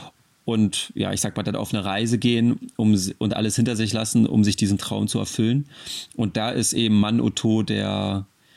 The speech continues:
der Titeltrack und es passt sehr gut und, ähm, ist ein super schöner Track. Und noch so eine ganz kleine Anekdote für euch zum Schluss. Und zwar, ich war ja lange Zeit eben in einem Studio, in einem Studiokomplex. Ähm, und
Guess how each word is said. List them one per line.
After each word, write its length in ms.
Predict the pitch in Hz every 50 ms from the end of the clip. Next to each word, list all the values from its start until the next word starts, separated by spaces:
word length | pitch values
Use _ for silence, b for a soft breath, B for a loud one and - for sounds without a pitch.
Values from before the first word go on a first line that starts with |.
| B B B B B
der 120 | 113 107 107
Titeltrack 640 | - - 151 147 - 123 101 - - 131 123 - -
und 100 | 113 110
es 120 | 104 -
passt 300 | - - 123 120 - -
sehr 120 | 120 110
gut 280 | 98 - 120 131 135 127
und, 320 | 117 110 92 - - - -
ähm, 440 | - 110 107 104 104 101 101 98 95
ist 120 | - -
ein 60 | 110 98
super 240 | 95 113 110 123
schöner 260 | 110 - 117 107 107 -
Track. 280 | - - 120 - - B B B B B B B B B B B -
Und 380 | - 110 110 104 90 - - _ _ _ -
noch 140 | - 110 101
so 80 | -
eine 60 | 123 107
ganz 260 | 120 135 143 - -
kleine 320 | - 120 117 127 131 110
Anekdote 580 | 110 117 113 98 - 123 123 117 143 127 117 110
für 160 | - 123 113
euch 180 | - 113 120 -
zum 160 | - - 104
Schluss. 360 | - - 120 123 131 - -
Und 360 | - - - - - 113 98
zwar, 300 | - - 117 107 104 107
ich 140 | 107 - -
war 100 | 107 107
ja 60 | 107
lange 180 | 107 110 113 117
Zeit 240 | - - 117 - 95
eben 240 | - 110 110 107
in 100 | 104 107
einem 120 | 107 104 101
Studio, 540 | - - - 131 131 139 139 135 131 131 127
in 100 | 120 110
einem 60 | 101
Studiokomplex. 880 | - - 131 123 127 123 - 127 117 - - 127 127 127 - - - B B B B B B B B B B B B _ -
Ähm, 560 | 120 110 104 104 101 101 101 101 98 101 104 - _ _ _ _ - _ _ _ _ _ _ _ _ _ _
und 240 | - - 104 98 -